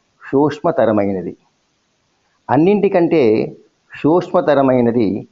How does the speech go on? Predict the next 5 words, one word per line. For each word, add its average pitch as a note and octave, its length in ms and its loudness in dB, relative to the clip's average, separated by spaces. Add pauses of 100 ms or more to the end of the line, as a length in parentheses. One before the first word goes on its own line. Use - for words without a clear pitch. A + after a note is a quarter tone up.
(440)
ఆనందమయ B2 600 2
కోశము. G2 480 -4 (920)
ఈ B2 140 0
కోశము C#3+ 720 0 (1500)
అన్నింటికీ D#3+ 880 0